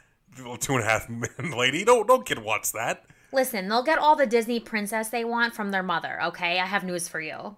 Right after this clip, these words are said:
Speaker 2: Like, if they,
Speaker 1: Mm.
Speaker 2: I'm gonna train them to be like, "Who's the fairest one of them all? Mommy." Like, that's, 'cause I'm a narcissist. So that's
Speaker 1: No,
Speaker 2: what I'm
Speaker 1: I'm
Speaker 2: gonna
Speaker 1: gonna,
Speaker 2: do
Speaker 1: I'm
Speaker 2: with
Speaker 1: gonna
Speaker 2: my
Speaker 1: find a
Speaker 2: kids.
Speaker 1: wife that's very cold and distant to my kids.
Speaker 2: Well, listen, dude, to e-, to each his own,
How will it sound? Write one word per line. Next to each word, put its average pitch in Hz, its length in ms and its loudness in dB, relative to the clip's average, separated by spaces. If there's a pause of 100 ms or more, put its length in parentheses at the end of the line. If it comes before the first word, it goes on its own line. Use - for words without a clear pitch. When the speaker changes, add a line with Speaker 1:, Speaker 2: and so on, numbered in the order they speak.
Speaker 2:
Like, 175 280 -4
if 208 160 -4
they, 226 100 0
Speaker 1:
Mm. 208 80 -2
Speaker 2:
I'm 233 180 4
gonna 294 180 -4
train 220 360 -4
them 254 300 -4
to 247 100 -8
be 220 140 -4
like, 202 200 -2
"Who's 277 420 -8
the 285 120 -2
fairest 220 460 0
one 202 160 -6
of 196 100 -6
them 190 160 -6
all? 180 320 -2
Mommy." 269 640 -2 (240)
Like, 185 160 -4
that's, 202 240 2
'cause - 140 -8
I'm 226 140 2
a 233 40 0
narcissist. 277 720 2 (440)
So - 120 -8
that's 240 180 2
Speaker 1:
No, 240 80 2
Speaker 2:
what 240 60 6
I'm 240 40 2
Speaker 1:
I'm 226 40 2
Speaker 2:
gonna 147 140 6
Speaker 1:
gonna, 165 100 4
Speaker 2:
do 139 60 -2
Speaker 1:
I'm 147 60 2
Speaker 2:
with 165 80 6
Speaker 1:
gonna 156 120 6
Speaker 2:
my - 0 -
Speaker 1:
find 139 160 6
a 131 60 2
Speaker 2:
kids. 117 60 0
Speaker 1:
wife 117 200 4
that's 110 200 -4
very 117 300 2
cold 110 380 -2
and 101 140 -6
distant 98 400 -8
to - 80 -16
my 95 100 -12
kids. - 380 -12 (720)
Speaker 2:
Well, 190 180 -4
listen, 170 380 -6
dude, 151 360 -14
to - 140 -6
e-, - 280 -12
to - 140 -2
each 277 260 -2
his 294 160 0
own, 196 420 -2